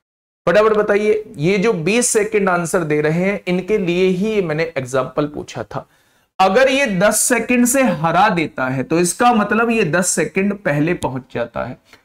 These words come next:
अगर ये तीस सेकंड में पहुंचता है और इसको दस सेकंड से हरा देता है तो ये चालीस सेकंड में दोस्त पहुं-, पहुंचता होगा, तभी तो ये दस सेकंड से हार गया है। मतलब कि ये है कि जिसने हराया है वो पहले ही तो पहुंचा होगा,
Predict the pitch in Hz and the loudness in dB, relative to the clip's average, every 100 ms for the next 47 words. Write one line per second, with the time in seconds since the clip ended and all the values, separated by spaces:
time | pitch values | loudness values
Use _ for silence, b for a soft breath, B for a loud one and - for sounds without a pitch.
0 | b _ 220 233 269 277 285 - 247 262 | b _ 2 2 2 0 0 0 2 2
1 | - 240 240 233 220 220 190 180 180 185 | 0 -2 0 0 0 0 0 0 0 0
2 | 180 226 247 233 - 240 202 196 220 247 | 2 2 2 2 0 0 0 0 0 -2
3 | 226 226 202 202 180 170 165 156 156 180 | -2 0 0 2 2 2 2 0 0 0
4 | 180 190 220 185 180 180 160 170 185 185 | 0 0 -2 0 0 0 -2 0 0 0
5 | 165 151 143 147 147 147 165 - 175 143 | -4 -2 -4 -2 -2 -2 -2 -4 -8 -6
6 | 139 - 143 143 - - 139 131 127 131 | -8 -6 -4 -4 -6 -8 -6 -6 -6 -6
7 | - B B - 131 156 175 220 220 214 | -8 B B -2 0 -2 2 2 2 0
8 | 208 226 - 214 190 220 208 220 233 233 | 0 -4 -2 -4 0 0 2 2 4 2
9 | - B B 156 160 170 196 226 240 262 | 0 B B -4 0 0 0 0 0 0
10 | 269 285 240 214 208 202 220 254 226 147 | 0 0 4 4 4 2 0 0 0 0
11 | 170 - 208 233 262 185 170 156 151 175 | -2 -2 0 0 0 -2 0 2 4 4
12 | 202 196 220 220 220 - 160 139 151 160 | 2 2 0 2 2 2 -2 0 0 2
13 | 196 220 233 - 226 220 233 226 240 247 | 0 2 0 4 2 4 2 4 2 2